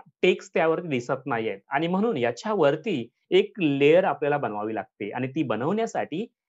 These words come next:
इन्सर्टमध्ये जायचं आहे, त्यानंतर शेपमध्ये जायचं आहे आणि हा रेक्टँगल शेप आहे, तो घ्यायचा आहे. तो घेतल्यानंतर हा रेक्टँगल शेप आपला जेवढे पेजची साईज आहे, तेवढा ड्रॉ करायचा आहे. So, या पद्धतीने मी साईज,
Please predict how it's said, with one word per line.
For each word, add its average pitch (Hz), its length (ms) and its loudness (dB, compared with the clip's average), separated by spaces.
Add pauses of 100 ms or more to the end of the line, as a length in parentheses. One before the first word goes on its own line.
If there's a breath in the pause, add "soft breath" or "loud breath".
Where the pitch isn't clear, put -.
(140)
इन्सर्टमध्ये 160 680 -2
जायचं 107 360 -2
आहे, 127 200 -4 (480)
त्यानंतर 143 540 0
शेपमध्ये 180 680 -2
जायचं 120 360 -2
आहे 131 140 -2
आणि 220 140 -6
हा 208 180 -2
रेक्टँगल 208 640 -2
शेप 151 320 -2
आहे, 156 120 -2
तो 185 140 -4
घ्यायचा 110 360 -6
आहे. 110 160 -10 (1400)
तो 156 80 4
घेतल्यानंतर 143 800 0 (440)
हा 208 240 2
रेक्टँगल 175 580 0
शेप 147 300 -2
आपला 160 320 -2
जेवढे 143 300 0
पेजची 202 580 -2
साईज 143 340 -2
आहे, 123 240 -4 (1080)
तेवढा 156 340 4
ड्रॉ 131 300 2
करायचा 101 440 -4
आहे. 104 240 -10
So, - 180 -8
या 123 160 2
पद्धतीने 135 520 -4
मी 147 120 -4
साईज, 139 440 -4